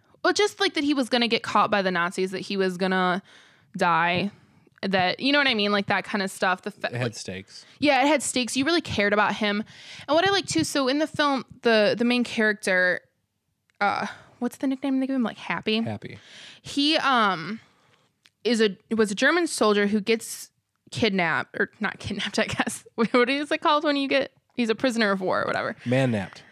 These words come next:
Speaker 1: <laughs> And, um, uh, by the Americans, and then they, like, send him back in as a spy to try to find out information because they're invading Germany at this point.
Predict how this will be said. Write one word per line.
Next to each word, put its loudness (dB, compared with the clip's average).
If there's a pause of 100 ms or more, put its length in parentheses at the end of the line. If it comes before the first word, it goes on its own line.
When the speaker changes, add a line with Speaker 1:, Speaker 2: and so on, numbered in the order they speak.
Speaker 1:
<laughs> -12
And, 2
um, 2 (1120)
uh, 4
by 2
the 2
Americans, 2
and 0
then 0
they, 0
like, -2
send -2
him 0
back -2
in -2
as -4
a -6
spy 0 (300)
to -6
try 2
to 2
find 0
out 0 (100)
information -2
because -6
they're -2
invading -10
Germany -6
at -10
this -14
point. -12